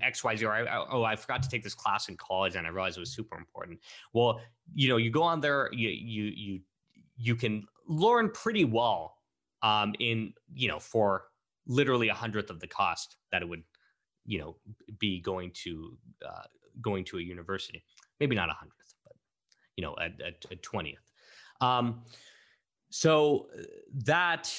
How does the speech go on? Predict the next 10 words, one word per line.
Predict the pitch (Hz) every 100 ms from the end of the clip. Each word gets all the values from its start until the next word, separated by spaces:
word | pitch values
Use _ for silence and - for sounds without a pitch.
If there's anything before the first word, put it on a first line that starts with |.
| - -
is, | 123 110 101 - - -
is | 101
amazing, | 98 90 78 - - _ -
obviously. | 92 82 - - - -
And, | 87 87
and | 90 87
I, | 92
I | 92
think, | 95 107 95 -
um, | 90 82 80